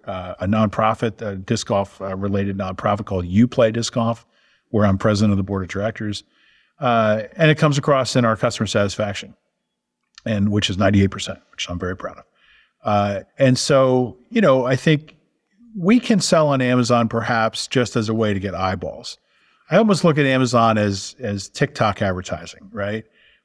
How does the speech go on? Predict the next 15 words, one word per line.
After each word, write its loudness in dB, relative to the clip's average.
We've 2
done 2
our 0
fair 0
share 0
of, -4
you -2
know, -10
Google 2
and 0
Facebook -2
Meta -2
advertising, -2
and -4
TikTok, 0